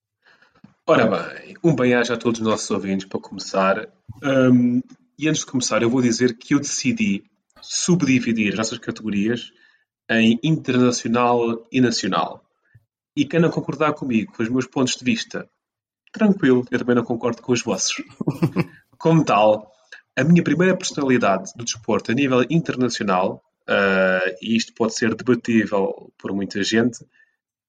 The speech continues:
o pré-, o prémio vai dividido entre, entre Scaloni e, ah, Aliou Cissé. Scaloni, obviamente, pela vitória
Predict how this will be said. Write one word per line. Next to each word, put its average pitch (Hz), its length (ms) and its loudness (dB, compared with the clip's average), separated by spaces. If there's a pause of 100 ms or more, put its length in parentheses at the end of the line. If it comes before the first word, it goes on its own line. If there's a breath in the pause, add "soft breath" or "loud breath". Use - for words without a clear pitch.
(200)
o 139 100 -4
pré-, 160 220 2
o - 100 -6
prémio 147 240 0
vai 147 140 2
dividido 120 580 -2 (480)
entre, - 280 -4 (240)
entre 113 600 0
Scaloni 123 840 2 (800)
e, 147 420 4 (120)
ah, 127 520 4 (120)
Aliou 131 220 2
Cissé. 117 560 0
Scaloni, 127 500 0
obviamente, 113 480 0
pela 107 220 -6
vitória 98 640 -2